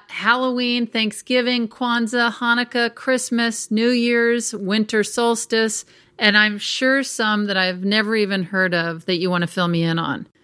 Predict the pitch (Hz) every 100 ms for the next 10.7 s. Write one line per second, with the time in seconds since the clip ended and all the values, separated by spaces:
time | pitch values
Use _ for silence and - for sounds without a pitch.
0 | _ _ 220 233 247 233 202 214 226 233
1 | 202 214 - 220 220 214 - 214 208 196
2 | 185 - 202 208 208 202 175 180 - 214
3 | 233 220 240 226 233 226 - - 180 180
4 | 175 - 214 208 202 175 180 196 202 196
5 | 175 - 190 196 196 170 175 175 170 -
6 | 202 214 208 - 220 214 214 190 196 208
7 | 220 214 214 240 226 185 180 196 202 208
8 | 208 202 208 202 202 202 190 180 190 -
9 | 202 175 - 190 180 190 190 - - 170
10 | 165 151 - 160 180 285 -